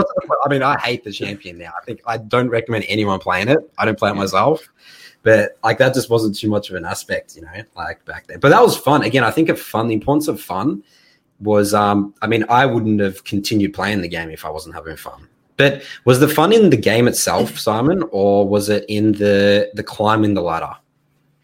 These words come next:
Speaker 1: and being
Speaker 2: I
Speaker 1: better than
Speaker 2: think
Speaker 1: everyone else?
Speaker 2: Well, I started, so I started before season one came out. So I started before the ladder was there. Um,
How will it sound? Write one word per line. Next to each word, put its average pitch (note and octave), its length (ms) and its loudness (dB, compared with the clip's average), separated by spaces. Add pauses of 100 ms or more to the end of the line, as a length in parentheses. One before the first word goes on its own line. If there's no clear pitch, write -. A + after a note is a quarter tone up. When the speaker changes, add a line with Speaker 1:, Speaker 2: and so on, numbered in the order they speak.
(800)
Speaker 1:
and G#2+ 120 0
being A2+ 140 2
Speaker 2:
I G2+ 80 6
Speaker 1:
better - 120 2
than - 100 4
Speaker 2:
think - 40 0
Speaker 1:
everyone F2+ 300 -6
else? - 420 -20 (220)
Speaker 2:
Well, B2 280 6 (360)
I B2 120 8
started, D#3+ 300 6
so F#2+ 160 6
I G#2+ 80 8
started D3 320 6
before G#2+ 580 2 (440)
season F#2+ 340 2
one E2+ 160 -2
came F2 220 0
out. E2 200 -2
So - 100 2
I F#2+ 40 4
started G2+ 240 2
before F2+ 300 -2
the D#2+ 80 -2
ladder D#2+ 240 0
was D2+ 200 -8
there. - 380 0 (560)
Um, E2 500 4